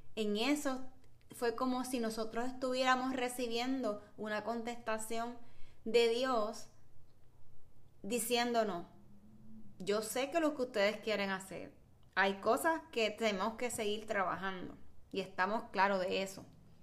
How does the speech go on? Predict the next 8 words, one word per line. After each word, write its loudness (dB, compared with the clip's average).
pero 8
esa 4
decisión 2
que -2
ustedes 0
van 10
a 6
hacer, 2